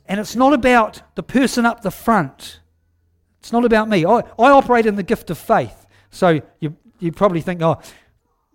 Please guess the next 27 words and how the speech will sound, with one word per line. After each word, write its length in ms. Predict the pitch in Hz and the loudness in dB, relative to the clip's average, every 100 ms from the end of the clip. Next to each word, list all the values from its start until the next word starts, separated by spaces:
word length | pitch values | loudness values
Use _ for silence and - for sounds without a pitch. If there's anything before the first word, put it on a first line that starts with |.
| _ _ _ _ _ | _ _ _ _ _
I 60 | 185 | 2
operate 300 | 233 226 226 | 2 4 0
in 60 | 185 | -2
the 60 | |
gift 200 | 175 - | -8 -6
of 80 | 175 | -4
faith, 240 | - 175 | 0 -2
so 160 | - 180 | 0 -2
what's 240 | 220 - | 0 -2
coming 280 | - 214 196 | -2 -4 0
out 120 | 202 | -2
of 60 | 185 | 0
me 120 | 175 | -2
here 220 | 160 180 | 2 2
is, 140 | 156 - | 0 -2
is 220 | 202 160 | -4 -2
the 60 | 160 | -2
gift 300 | 185 - 147 | -4 -4 -10
of 80 | |
faith." 580 | - 196 156 95 - - - _ _ | -4 -2 -2 -6 -20 -20 -20 _ _
But 120 | - 175 | -4 0
that's 200 | 226 247 | 0 2
not 140 | 247 | 2
always 280 | 254 220 185 | 4 4 4
on 160 | 240 | 0
me. 280 | 196 175 262 - _ _ _ _ _ _ _ _ _ _ _ _ _ _ _ - | 0 -4 -6 -10 _ _ _ _ _ _ _ _ _ _ _ _ _ _ _ -4
But 260 | 180 185 | -4 -6